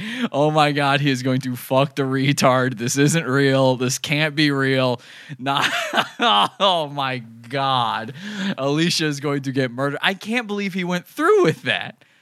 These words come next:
I can't believe he went through with that. Now, I'll be honest. I wasn't happy with the way that one went. One, I forgot to do <laughs> Zoidberg.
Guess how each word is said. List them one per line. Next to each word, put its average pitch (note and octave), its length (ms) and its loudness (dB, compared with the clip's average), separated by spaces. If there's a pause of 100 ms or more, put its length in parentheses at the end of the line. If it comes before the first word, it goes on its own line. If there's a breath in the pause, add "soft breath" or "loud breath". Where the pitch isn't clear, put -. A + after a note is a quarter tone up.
(300 soft breath)
I G3+ 180 0
can't B3+ 380 0
believe A#3 240 -2
he F#3 60 -6
went F3+ 160 -2
through D#3+ 120 0
with C#3 100 0
that. C3+ 120 -4
Now, D3+ 160 4
I'll E3+ 80 6
be G#3+ 160 2
honest. D#3 340 0
I D3 100 2
wasn't G3 260 0
happy G#3 320 -2
with F3+ 120 -2
the F3 60 -4
way E3+ 200 2
that D#3+ 200 2
one E3 180 -6
went. C3+ 360 -2 (720)
One, B2+ 240 -4
I B2+ 80 -4
forgot A#2+ 320 -6
to A#2 60 -14
do A2 160 -10
<laughs> - 20 -8
Zoidberg. G#2+ 680 -6